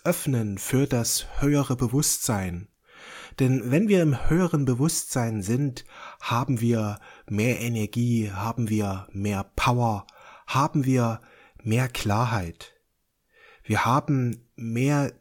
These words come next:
Zugang zu unserer wahren Kraft. Wir leben unsere spirituellen Gaben. Und darum geht es,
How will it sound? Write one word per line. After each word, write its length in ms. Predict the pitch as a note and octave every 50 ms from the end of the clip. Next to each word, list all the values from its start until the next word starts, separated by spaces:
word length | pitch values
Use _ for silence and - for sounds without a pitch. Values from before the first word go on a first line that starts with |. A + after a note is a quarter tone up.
| _ -
Zugang 920 | - - - - - D#3+ D3+ D#3 - D3 C3+ B2+ B2 B2 B2 A#2 A2 - - -
zu 460 | - - - - D3 B2 A#2 A2+ A2+ A2 -
unserer 800 | - B2 B2 B2 B2 A#2+ A#2+ A#2+ G#2+ G2+ G#2+ G2+ G2+ G2+ G2 _ _ _ -
wahren 640 | F#2+ F#2+ G#2+ B2 C3+ C#3 C3+ B2 B2 A2+ G#2+ G2
Kraft. 680 | - - - - A2+ - - - - - - - - _ _ _ _ _ _ _ _ _ _ _ _ _ _ _ _ _ _ _ - _ _ _ _ _ _
Wir 140 | - G#2+ G#2+
leben 400 | G#2+ A2+ B2+ D#3 E3 E3 E3 C#3+
unsere 760 | B2+ B2+ B2+ B2 A#2+ B2+ B2+ A2+ A#2 A#2 A2 G#2 G#2 G2+ - _ _ _ _ _ _ _ _ _ _ _ _ _ _ _ _
spirituellen 1040 | - - - - - - - F3 D#3+ E3 D#3 - - D3 C3 A#2+ A#2 A2+ A2+ G2+ -
Gaben. 560 | A2 G2+ G#2 B2+ C#3 - G#2+ F#2 F2 - _ _ _ _ _ _ _ _ _ _ _ _ _ _ _ _ _ _ _ _ _ _ _ _ _ _
Und 760 | - B2+ B2 A#2 A2+ A2+ G#2+ - - - - - - - _ _ _ _ _ _ _ _ _ _ _ _ -
darum 320 | B2 A#2+ A#2 A#2 B2+ A#2 A#2
geht 320 | - G#2+ A2+ B2+ B2 -
es, 400 | B2+ A#2+ A2 - - - -